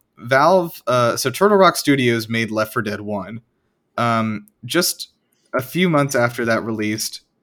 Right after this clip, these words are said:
um, it was announced that Left four Dead Two was already in development, like, three months later. <laughs> And,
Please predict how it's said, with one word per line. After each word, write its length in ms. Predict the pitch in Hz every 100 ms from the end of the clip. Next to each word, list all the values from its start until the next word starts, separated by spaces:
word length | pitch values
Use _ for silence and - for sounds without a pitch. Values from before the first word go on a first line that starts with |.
| _ _ -
um, 540 | 113 110 110 110 107 220 _ - - - _ _ _
it 160 | 127 117
was 240 | 127 120
announced 540 | - 123 117 117 117 -
that 380 | 110 107 - -
Left 260 | 113 127 -
four 100 | 139
Dead 240 | 127 113
Two 180 | 156 127
was 160 | 110 -
already 400 | 117 113 110 104
in 80 |
development, 720 | 98 101 95 - 117 85 - - - _ _ _
like, 260 | - 120 113
three 220 | - 123
months 280 | 110 101 -
later. 440 | 95 98 110 143 -
<laughs> 640 | _ _ _ _ _ - -
And, 420 | 143 127 123